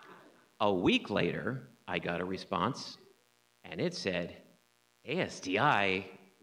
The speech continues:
we retired that. Have you checked data dot F A A dot gov?"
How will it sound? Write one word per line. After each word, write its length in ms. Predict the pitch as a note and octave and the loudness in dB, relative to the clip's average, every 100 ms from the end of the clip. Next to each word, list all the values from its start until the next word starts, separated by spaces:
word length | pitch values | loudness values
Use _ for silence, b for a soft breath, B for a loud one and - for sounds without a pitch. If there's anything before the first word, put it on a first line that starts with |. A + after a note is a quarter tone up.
| D2+ - G2 | -20 -20 -8
we 140 | G#2 C3+ | -2 -2
retired 680 | G#2 E2 - G2+ F#2+ E2+ | -2 -4 -2 0 0 -2
that. 560 | D#2+ D#2+ D#2+ - - - _ B B B | -4 -4 -4 -6 -14 -20 _ B B B
Have 260 | - B3+ C4+ | 0 2 4
you 80 | D#4 | 0
checked 440 | - B3 - G#2 | 2 0 0 0
data 280 | C#3 D3+ D3+ | 2 4 4
dot 280 | B2 A#2+ A#2 | 4 4 4
F 220 | A#2+ C#3 | 2 4
A 20 | |
A 300 | B2+ G#2+ B2 | 4 4 2
dot 340 | G2 F#2+ F#2 - | 2 2 2 2
gov?" 300 | G2 F2 | 2 2